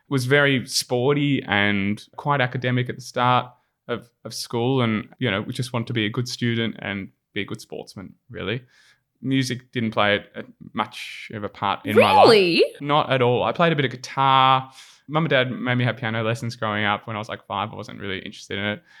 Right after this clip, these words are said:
Speaker 1: But it helped me because it enabled me to have music as a second language, you know,
Speaker 2: Yeah.
Speaker 1: that, that I can, I can read and whatever, but just wasn't really into it. Like, sport was so dominant.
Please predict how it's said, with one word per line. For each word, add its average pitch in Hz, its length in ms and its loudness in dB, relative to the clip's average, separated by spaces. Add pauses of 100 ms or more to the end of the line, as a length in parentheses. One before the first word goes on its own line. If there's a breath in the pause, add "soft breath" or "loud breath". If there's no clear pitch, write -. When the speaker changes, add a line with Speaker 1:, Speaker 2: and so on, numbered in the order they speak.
(140 soft breath)
Speaker 1:
But 123 100 2
it 135 100 2 (380)
helped 190 300 2
me 127 80 0
because 139 340 -2
it 127 140 -2 (100)
enabled 120 460 0
me 117 120 0
to 113 200 0
have 113 180 -2
music 110 300 -4
as 107 140 -10
a 123 40 -20
second 101 300 -10
language, 101 560 -2
you 123 140 -4
know, - 80 4
Speaker 2:
Yeah. - 80 4
Speaker 1:
that, 254 320 0
that 98 280 -2
I 101 200 -4
can, 98 320 -8 (120)
I - 40 -20
can 107 160 -8
read 98 320 -2
and 95 180 -6 (400)
whatever, 113 300 0
but 123 120 0
just 175 140 -2
wasn't 196 360 0
really 123 340 2
into 123 220 0
it. 98 80 0
Like, 104 140 0
sport 139 380 0
was 123 140 -2
so 117 200 2
dominant. 104 480 0